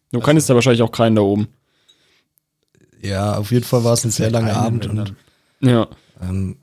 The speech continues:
Speaker 1: Das Ding ist ja auch,
Speaker 3: schwierig.
Speaker 1: es wird keiner zurückgelassen. Regel Nummer eins: Es wird keiner zurückgelassen.
Speaker 2: Richtig, genau, ja. Also im Normalfall. Je nachdem, wo man ist, kann man schon mal fahren. Also jetzt im Umkreis von fünf Kilometern in den Dörfern,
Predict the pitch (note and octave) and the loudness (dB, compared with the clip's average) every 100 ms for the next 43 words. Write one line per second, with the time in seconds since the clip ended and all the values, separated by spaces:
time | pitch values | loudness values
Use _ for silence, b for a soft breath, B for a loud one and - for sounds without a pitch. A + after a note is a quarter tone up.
0 | _ _ _ _ - - - F3+ F#3+ - | _ _ _ _ -12 -4 2 4 4 4
1 | G2+ A2+ G#2+ G#2 - - - C3+ D3+ - | 4 4 0 -4 -4 -4 -4 0 0 0
2 | C3 C3+ F3+ - E3+ F#3+ F3+ A#2 A2+ B2 | 2 4 4 2 0 0 2 0 2 2
3 | C3 D3 D3 C#3+ C3+ D3 A#2 - A#2+ A2+ | 6 6 6 4 4 2 0 -8 -8 -8
4 | - A#2 C3+ D3 - C#3 C#3+ A2+ G#2+ A#2 | -4 0 2 2 2 0 2 2 0 -2
5 | A2 - C3 G2+ F#2+ - - b b - | -6 -2 -2 -2 -4 -8 -20 b b -4
6 | A2 A2+ G2+ F#2+ F2 G2 F#2+ - E2 F#2+ | 0 0 0 -4 -6 -6 -8 -8 -10 -8
7 | A2+ G#2+ G#2+ A2 G#2 G2+ B2 C3+ A#2+ B2 | -4 -2 -2 -4 -4 -2 0 0 0 -4
8 | - _ _ - A2 G2+ A2+ G#2 G2 F#2+ | -6 _ _ -6 -6 -4 -4 -4 -6 -10
9 | F2 G2+ _ _ G2 G#2 G2 F2+ G#2 - | -12 -16 _ _ -12 -8 -8 -8 -8 -6
10 | G#2+ G#2+ B2 A#2 A2+ G#2+ - G#2+ G#2 F#2+ | -6 -4 -6 -4 -4 -6 -6 -8 -6 -10
11 | _ _ _ - A#2 - A#2+ A#2+ A#2 A2 | _ _ _ -10 -10 -6 -4 -2 -2 -2
12 | G#2+ G#2+ A2 G#2+ G#2+ A2 - G#2+ | -4 -4 -4 -4 -4 -6 -6 -8